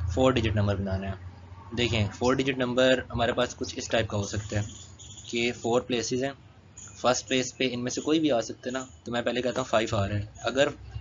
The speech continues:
फर्स्ट प्लेस पे फ़ाइव आ रहा है तो फ़ाइव फिक्स हो गया। अब मेरे पास ये तीन चॉइसेस हैं, यहाँ पे टोटल नंबर भी तीन ही रह गए हैं। फ़ाइव मैंने already यूज़ कर लिया है, फ़ाइव ख़त्म हो गया। अब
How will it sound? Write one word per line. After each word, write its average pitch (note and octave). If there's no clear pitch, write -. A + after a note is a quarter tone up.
फर्स्ट -
प्लेस C3+
पे C3+
फ़ाइव A#2+
आ A#2
रहा A#2+
है A2
तो A#2
फ़ाइव A#2+
फिक्स B2
हो G2+
गया। G2
अब C3
मेरे C#3+
पास D#3
ये D#3
तीन D3+
चॉइसेस A#2
हैं, A2
यहाँ A2+
पे G#2+
टोटल B2
नंबर D3
भी E3
तीन D3+
ही C#3
रह A2+
गए G2+
हैं। G2+
फ़ाइव B2
मैंने C#3
already C3+
यूज़ B2
कर C3
लिया G#2
है, F#2
फ़ाइव A#2+
ख़त्म D3+
हो A#2
गया। F#2+
अब F#2